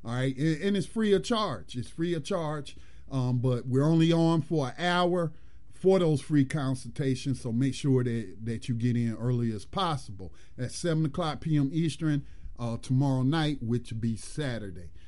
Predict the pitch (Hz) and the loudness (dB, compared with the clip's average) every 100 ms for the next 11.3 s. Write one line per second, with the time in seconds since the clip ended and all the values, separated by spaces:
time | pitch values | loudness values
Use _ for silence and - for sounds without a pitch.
0 | - - 127 202 196 180 - 202 190 170 | -14 -8 -2 2 2 0 6 8 8 6
1 | 233 208 190 170 - 180 180 190 175 170 | 4 4 2 -2 -6 -4 -4 -2 -2 0
2 | 170 165 - 175 170 160 156 - 120 180 | 0 -4 -4 0 2 2 0 -4 0 2
3 | 180 165 - - - 135 160 165 131 110 | 2 0 -10 -16 -14 -2 2 2 2 0
4 | 131 123 - 139 104 123 123 101 143 123 | 0 -2 0 0 4 4 2 0 -4 -4
5 | 113 123 117 117 117 117 117 135 120 117 | -2 -2 -2 -2 2 0 0 -2 -2 -4
6 | - 139 123 117 120 117 120 135 131 127 | 0 2 4 4 2 0 2 4 4 2
7 | 127 - - - - 147 139 156 143 135 | 0 -4 -12 -14 0 4 6 4 4 6
8 | 135 170 170 165 147 135 127 120 147 156 | 6 4 4 2 2 0 0 0 0 0
9 | 131 139 131 151 131 - 127 117 185 185 | 0 -2 0 2 2 2 -2 0 0 0
10 | 170 156 170 135 - 131 226 214 202 190 | 0 0 0 0 -2 -6 -2 -2 0 0
11 | 196 190 | 0 0